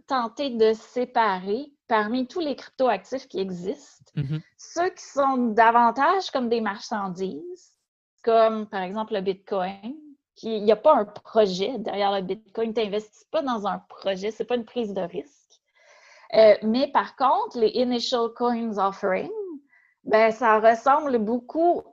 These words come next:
Speaker 1: à une émission d'action, par exemple, où on va demander aux gens de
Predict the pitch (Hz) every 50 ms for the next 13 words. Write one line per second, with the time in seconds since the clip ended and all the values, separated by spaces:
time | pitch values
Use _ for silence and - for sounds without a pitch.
0 | - - 233 233 240 254 254 269 277 269 - - - 233 233 233 233 220 220 220
1 | - - 226 226 208 196 - - - - 262 269 311 - 240 220 208 208 202 202
2 | 220 226 262 294 277 - 220 - _ - - 269 277 294 285 254 226 214 214 226
3 | 214 214 214 208 196 196 196 247 269 269 233 214 202 196 202 202 208 208 220 262
4 | 339 415 _ _ _ _ _ _ _ _ _ _ - 254 247 180 202 233 233 240
5 | 240 247 247 240 233